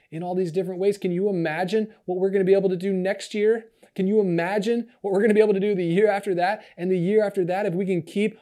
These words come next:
all of this going? It's incredible to think about, because there's so much more that we can do, and there's so much more that we will do.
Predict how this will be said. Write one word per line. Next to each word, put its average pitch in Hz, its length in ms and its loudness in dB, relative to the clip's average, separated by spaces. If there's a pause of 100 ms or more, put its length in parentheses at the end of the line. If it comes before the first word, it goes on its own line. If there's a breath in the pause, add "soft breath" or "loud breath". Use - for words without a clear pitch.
all 190 280 0
of 170 120 -2
this 190 300 -2
going? 180 520 -6
It's 214 140 -4
incredible 202 480 -4
to 202 100 -2
think 226 220 -8
about, 196 300 -4
because 170 260 -2
there's 180 180 -2
so 226 320 -8
much 233 200 -4
more 214 140 0
that 202 100 -2
we 180 80 -2
can 160 260 -8
do, 131 300 -6 (400 soft breath)
and 170 120 -4
there's 170 180 -4
so 196 140 -4
much 226 220 -4
more 196 320 0 (180 loud breath)
that 170 220 -6
we 175 140 -2
will 175 360 -6
do. 156 580 -4